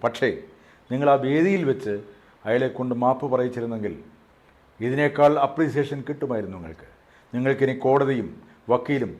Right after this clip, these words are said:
കേസ് കെട്ടുകളുമായി നടക്കേണ്ടി വരും. ഇപ്പോൾ ബോബി ചെമ്മണ്ണൂർ പല ചാനലുകാരും ഫോൺ വിളിക്കുമ്പോൾ ഫോണിലൂടെ പറയുന്ന ശബ്ദം കേട്ടാൽ ഒരു സാധു മനുഷ്യൻ്റെ പ്രതികരണമായി നമ്മൾക്ക് തോന്നും. ആൾ സാധുവായിരിക്കാം, പക്ഷേ ഏത്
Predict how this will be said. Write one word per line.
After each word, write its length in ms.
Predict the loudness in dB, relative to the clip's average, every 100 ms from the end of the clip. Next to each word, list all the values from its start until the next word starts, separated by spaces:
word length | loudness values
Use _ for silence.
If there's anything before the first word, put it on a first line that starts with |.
| -20 _ _ 0
കേസ് 240 | 0 0 -6
കെട്ടുകളുമായി 460 | -4 -4 -2 -2 -2
നടക്കേണ്ടി 360 | -4 -4 -6 -4
വരും. 120 | 2
ഇപ്പോൾ 120 | 4 8
ബോബി 160 | 8 8
ചെമ്മണ്ണൂർ 380 | 6 4 2 0 -2 -10 4
പല 100 | 6 8
ചാനലുകാരും 500 | 6 6 8 8 6 0
ഫോൺ 140 | -2 0
വിളിക്കുമ്പോൾ 340 | -2 -2 -4 -2
ഫോണിലൂടെ 380 | -4 -2 -2 0 0
പറയുന്ന 240 | -2 -2 -4
ശബ്ദം 220 | -2 -2
കേട്ടാൽ 260 | 0 2 2 0 -12 -20 -20 -20 _ _ -2
ഒരു 80 | -2 2
സാധു 300 | 2 4 4 2
മനുഷ്യൻ്റെ 360 | -2 -4 -4 -4
പ്രതികരണമായി 520 | -2 -2 -2 -2 -4
നമ്മൾക്ക് 280 | -4 -8 -10
തോന്നും. 220 | -10 -12 -16 -20 _ _ 2
ആൾ 80 | 2 4
സാധുവായിരിക്കാം, 680 | 2 4 4 2 0 -10 -16 -20 _ -2
പക്ഷേ 240 | -2 0 -4 -4 -12 -20 _ _ -6 8 8
ഏത് 160 | 10